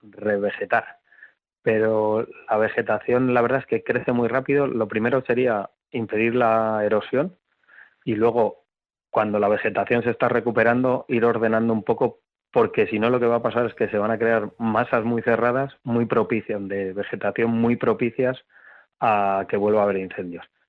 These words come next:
Entonces hay que vigilar que no se creen esas masas tan cerradas y andar haciendo entresacas y, eh, colaborar reintroduciendo a lo mejor puntualmente conejos en algunos sitios para que el, el hábitat se recupere lo más rápido posible.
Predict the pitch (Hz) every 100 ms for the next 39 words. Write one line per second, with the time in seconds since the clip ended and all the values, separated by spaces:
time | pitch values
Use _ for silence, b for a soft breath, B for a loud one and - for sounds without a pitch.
0 | _ - 110 110 107 113 113 101 104 -
1 | 104 110 110 - b b b b - 104
2 | 104 113 107 110 107 - 107 107 101 98
3 | 107 104 95 110 123 98 92 92 95 101
4 | 104 - 110 - 104 98 95 101 - 110
5 | - - - - 120 139 - _ - 107
6 | 101 98 95 87 _ _ - 104 95 95
7 | 104 120 - b b b _ - 107 101
8 | 104 101 98 110 113 104 101 110 104 107
9 | 104 107 104 101 104 113 101 104 98 101
10 | 104 98 120 110 117 - 104 92 95 92
11 | 90 90 90 95 95 90 87 90 90 87
12 | - 101 104 104 101 - 104 92 92 95
13 | 92 90 95 95 98 90 90 87 90 104
14 | 90